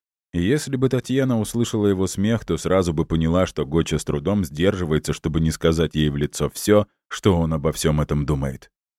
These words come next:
«Так тебе Алиса ничего про меня не рассказывала?» — спросил Гоча, поглядывая на окна, не дернется ли где занавеска. «Нет», — похлопала ресницами девушка.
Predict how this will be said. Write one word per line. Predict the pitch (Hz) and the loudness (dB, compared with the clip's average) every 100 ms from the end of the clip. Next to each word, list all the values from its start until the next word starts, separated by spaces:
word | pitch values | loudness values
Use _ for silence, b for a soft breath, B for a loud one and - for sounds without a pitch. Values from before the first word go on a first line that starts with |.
| _ _ _ _ _ _ | _ _ _ _ _ _
«Так | - 107 | -4 -2
тебе | 139 131 139 | -2 0 0
Алиса | 143 131 135 | 0 -2 -2
ничего | 135 - 135 | -2 -2 0
про | 139 135 | 0 0
меня | 135 135 | 0 0
не | 135 | 0
рассказывала?» — | 131 123 - 101 110 135 156 165 - _ | 0 -2 0 0 0 0 0 -2 -6 _
спросил | - - 87 - 85 | -8 0 0 2 -2
Гоча, | 71 98 - | 0 0 0
поглядывая | 117 117 98 85 82 85 | -2 -2 0 0 0 0
на | 80 80 | 0 0
окна, | 87 98 120 120 - | 0 0 -2 -2 -2
не | 120 117 | -2 0
дернется | 95 92 98 92 101 | 0 0 0 0 0
ли | 92 | 0
где | 85 78 | 0 -2
занавеска. | 71 78 78 71 65 - 67 64 _ _ _ | 0 0 2 0 -2 -6 -10 -10 _ _ _
«Нет», — | 143 165 95 101 - _ | -4 0 0 -4 -10 _
похлопала | - 98 92 87 92 90 | -2 0 -2 -2 0 0
ресницами | 85 - 90 - 90 | 0 0 -2 0 0
девушка. | 85 85 80 - 90 82 | 0 0 -2 -6 -6 -8